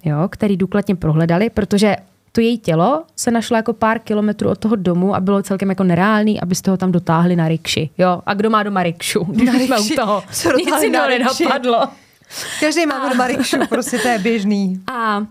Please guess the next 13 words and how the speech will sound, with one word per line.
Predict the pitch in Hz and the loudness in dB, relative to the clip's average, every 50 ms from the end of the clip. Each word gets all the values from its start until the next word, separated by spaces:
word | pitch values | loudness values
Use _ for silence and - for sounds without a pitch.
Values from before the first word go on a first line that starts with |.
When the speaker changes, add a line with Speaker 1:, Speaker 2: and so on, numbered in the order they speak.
| - _ _ _ _ _ _ _ _ _ _ - | -14 _ _ _ _ _ _ _ _ _ _ 0
Speaker 1:
oni | - 220 233 | 2 4 4
mu | 254 247 | 4 2
teda | 294 277 269 | 0 -2 -2
prohledali | 269 247 240 240 240 247 247 | 0 0 0 2 2 2 0
to | 247 - | 0 -2
auto | - - 170 165 175 - 247 262 269 285 285 - _ _ _ | -4 -4 -6 -4 -2 0 0 0 0 -2 -4 -8 _ _ _
a | - | -8
v | - - - | -8 -8 -6
kufru | - 320 - - 349 349 330 | -6 -6 -2 0 0 0 2
našli | 311 294 - - 285 | 0 0 0 0 2
něco, | 254 214 190 - 254 233 | 2 2 2 0 -2 -2
co | - - 190 | -2 -2 -2
vypadalo | 190 190 202 214 202 220 220 226 220 214 214 214 | 0 0 0 0 2 2 2 2 2 2 0 -2